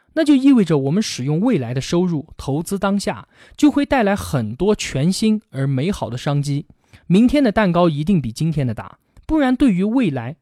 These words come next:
哪里有什么信任可言呢？而相信全球经济这块蛋糕拥有无限潜力的，就是因为科学革命给我们人类带来了进步的概念，承认我们自己无知以后，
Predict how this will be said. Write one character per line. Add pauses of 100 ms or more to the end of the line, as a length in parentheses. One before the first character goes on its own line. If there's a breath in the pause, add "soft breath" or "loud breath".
哪
里
有
什
么
信
任
可
言
呢？ (600 soft breath)
而
相
信
全
球
经
济
这
块
蛋
糕 (260 soft breath)
拥
有
无
限
潜
力
的， (240)
就
是
因
为
科
学
革
命 (120)
给
我
们
人
类
带
来
了
进
步
的
概
念， (420 soft breath)
承
认
我
们
自
己
无
知
以
后，